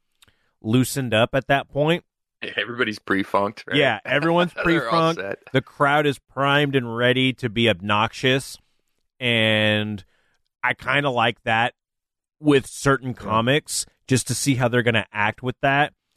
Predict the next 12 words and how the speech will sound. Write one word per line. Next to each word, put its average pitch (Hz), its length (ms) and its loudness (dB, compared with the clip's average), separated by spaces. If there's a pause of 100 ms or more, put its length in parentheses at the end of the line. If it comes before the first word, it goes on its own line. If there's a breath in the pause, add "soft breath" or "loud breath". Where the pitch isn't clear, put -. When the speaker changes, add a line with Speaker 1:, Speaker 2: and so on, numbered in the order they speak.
(120)
Speaker 1:
Like, 120 260 0
we've 185 200 2
seen, 147 560 0 (800)
uh, 113 200 -2
I 139 100 2
think 185 180 -2
the 165 100 2
worst 135 400 0
example 117 480 0
of 107 120 -2
that 110 280 0
was, 104 720 -2